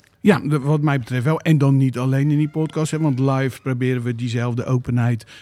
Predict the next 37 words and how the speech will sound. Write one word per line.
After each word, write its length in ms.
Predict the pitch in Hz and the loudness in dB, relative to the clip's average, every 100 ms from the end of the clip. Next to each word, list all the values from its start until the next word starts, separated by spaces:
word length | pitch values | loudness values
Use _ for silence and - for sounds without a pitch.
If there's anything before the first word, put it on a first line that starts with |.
| _ | _
die 340 | 131 127 123 | -4 -2 0
jij 220 | 123 120 117 | 0 -2 -2
bespreekt, 460 | 110 - 127 117 | -4 -2 -2 -2
eh, 380 | 123 123 120 127 | -2 -2 -2 -2
eh, 60 | 127 | 0
Daan, 280 | 123 120 123 | 0 0 0
ook, 200 | 139 151 | -2 -2
eh, 260 | 151 156 | -2 0
te 180 | 151 147 | -2 -4
brengen. 420 | 143 151 151 156 | -2 0 2 0
Dus, 280 | 131 123 110 - _ | -2 -4 -6 -12 _
eh, 300 | - 147 127 | -10 -6 -4
vorige 420 | 123 - 143 127 120 | -6 -2 -2 0 -2
week 180 | 120 | -4
vrijdag 480 | 113 117 117 110 107 - - - | -4 -6 -4 -6 -8 -14 -20 -18
speelden 400 | - 127 123 117 | -6 -2 0 0
de 100 | 117 | 0
vrouwen, 600 | 113 127 147 151 151 - | 0 2 2 2 0 0
eh, 80 | 151 156 151 | -2 0 0
thuis 280 | 156 160 156 | 0 0 0
tegen 500 | 127 117 120 120 120 | -2 -2 0 0 -2
Ajax. 400 | 131 143 160 - | -2 0 -2 -4
Hadden 220 | 117 117 | -6 -4
we 120 | 120 | -4
daarvoor, 560 | 120 120 110 120 123 117 - - - _ _ _ | -2 -4 -4 -4 -2 -4 -6 -18 -20 _ _ _
eh, 380 | 123 117 120 117 113 | -2 0 0 -2 -2
Niels, 460 | 131 151 170 - - _ | 0 0 0 -8 -18 _
eh, 320 | 131 131 127 | -2 0 -2
van 180 | 120 127 | -2 -2
Duinen 680 | 131 147 151 156 156 156 - | 0 2 2 2 0 -4 -6
en, 220 | 127 123 | -4 -2
eh, 300 | 123 123 127 | 0 0 2
Nicole, 540 | 127 123 131 127 123 127 | 0 0 -2 0 0 -2
eh, 60 | |
Deurel. 360 | 131 147 156 151 | 0 0 0 -2
Die 180 | 127 117 | -2 -4
vertelden 520 | 110 123 120 123 117 | -4 -4 -2 -2 -4